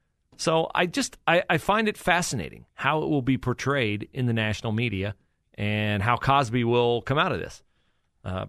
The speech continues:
because, you know, honestly, O J Simpson's pretty well liked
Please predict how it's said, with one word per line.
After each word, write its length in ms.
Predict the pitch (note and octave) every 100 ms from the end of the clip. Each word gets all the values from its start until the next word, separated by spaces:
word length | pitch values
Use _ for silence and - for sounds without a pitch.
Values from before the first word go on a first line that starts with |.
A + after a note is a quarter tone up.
| -
because, 380 | A2 B2 A2 -
you 80 | A#3+
know, 200 | C#3 C#3+ -
honestly, 420 | G#3+ A3 E3 F#3 _ _ _ _ _ _ -
O 120 | G#3
J 180 | G4+ F#4+
Simpson's 460 | - F#4+ E4+ D4+ - _ _ _ _ _ _ -
pretty 180 | C4+
well 200 | C#4 A#3+
liked 440 | A3+ D#4 - -